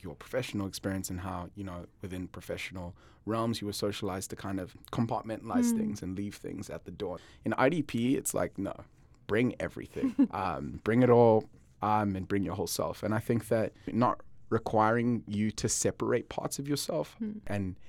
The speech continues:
Speaker 1: having a learning educational environment which welcomes y-,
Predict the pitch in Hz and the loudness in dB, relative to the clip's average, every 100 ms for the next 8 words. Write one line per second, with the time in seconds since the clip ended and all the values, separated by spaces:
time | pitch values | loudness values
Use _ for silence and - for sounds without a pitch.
0 | - - - 107 117 113 101 98 104 107 | -12 -6 0 2 2 2 2 2 2 2
1 | 113 110 113 104 107 101 - 101 95 87 | 0 0 -2 -2 -2 -2 0 0 0 -2
2 | 90 92 76 - - - - - 110 - | -2 -2 -6 -12 -20 -20 -14 -4 -4 0
3 | 92 98 - 107 104 92 95 | 0 2 2 4 4 0 -4